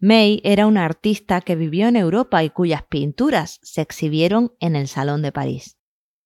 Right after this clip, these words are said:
Y por supuesto, el personaje de Joe se basa en la propia Louisa May Alcott.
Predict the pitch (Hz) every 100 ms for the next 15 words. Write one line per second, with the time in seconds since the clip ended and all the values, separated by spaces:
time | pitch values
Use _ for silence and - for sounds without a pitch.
0 | _ _ _ - 240 262 277 240 240 196
1 | 214 196 175 180 175 - 190 185 165 185
2 | 160 160 - 160 160 - 160 - 160 143
3 | 135 139 175 175 - 185 175 151 151 -
4 | 147 147 143 143 139 - 135 -